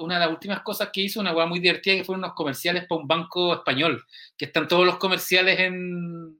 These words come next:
en YouTube, que es básicamente, eh, eh, dice, pues, pues, uno, eh, ¿cómo te sientes cuando tu ba-, cuando tu banco no, no te responde? Supongamos que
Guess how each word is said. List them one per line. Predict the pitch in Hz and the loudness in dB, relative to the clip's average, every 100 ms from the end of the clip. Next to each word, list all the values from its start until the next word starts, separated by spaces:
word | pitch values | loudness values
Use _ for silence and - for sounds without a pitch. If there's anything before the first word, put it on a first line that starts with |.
| _ _ - - - _ _ - | _ _ -20 -20 -20 _ _ -2
en | 151 151 151 151 | 0 2 0 -2
YouTube, | 160 180 180 - _ _ _ _ | 2 2 2 -4 _ _ _ _
que | - 160 | 2 4
es | 147 | 4
básicamente, | 156 160 156 160 156 143 | 2 2 4 6 6 6
eh, | 139 139 147 | 4 0 -4
eh, | 151 | -2
dice, | 151 131 | 0 -2
pues, | 113 110 - - - | -4 -6 -8 -20 -20
pues, | - 113 - - _ _ _ _ _ _ | -8 -4 -4 -8 _ _ _ _ _ _
uno, | 160 151 139 123 - - | -2 0 0 0 -2 -4
eh, | 123 110 101 98 - _ _ _ _ _ _ | -4 -4 -10 -14 -20 _ _ _ _ _ _
¿cómo | 170 180 | 0 2
te | 175 | 2
sientes | - 165 160 156 | 2 2 0 -2
cuando | 151 147 139 | -2 0 -2
tu | 127 117 | -2 -2
ba-, | 123 - | -2 0
cuando | 135 127 123 | -2 0 -2
tu | 120 | -2
banco | 110 139 135 147 | -2 -2 -2 -4
no, | 139 135 127 123 120 117 117 | -2 -2 -2 -4 -4 -8 -8
no | 120 | -6
te | 123 | -4
responde? | 123 120 139 113 101 95 | -4 -4 -4 -6 -6 -12
Supongamos | - 110 120 107 135 151 156 | -14 -12 -10 -4 -2 -2 -4
que | - 135 127 123 113 | -2 -2 -2 -4 -6